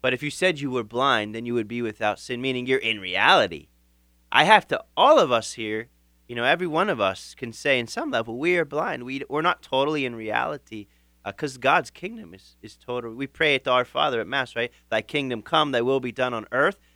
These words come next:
as it is in heaven," meaning, help me to live today in the reality that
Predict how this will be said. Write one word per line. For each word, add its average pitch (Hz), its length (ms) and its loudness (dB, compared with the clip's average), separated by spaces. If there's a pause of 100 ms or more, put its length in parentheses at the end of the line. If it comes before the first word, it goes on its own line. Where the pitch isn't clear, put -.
as 113 160 -6
it 123 120 -4
is 113 160 -4
in 110 60 -14
heaven," 135 280 0
meaning, 131 320 -2 (840)
help 233 260 6
me 165 140 -2
to 139 160 -6
live 165 240 -2
today 113 380 -4 (300)
in 160 160 -6
the 180 120 0
reality 131 720 0
that 110 260 -2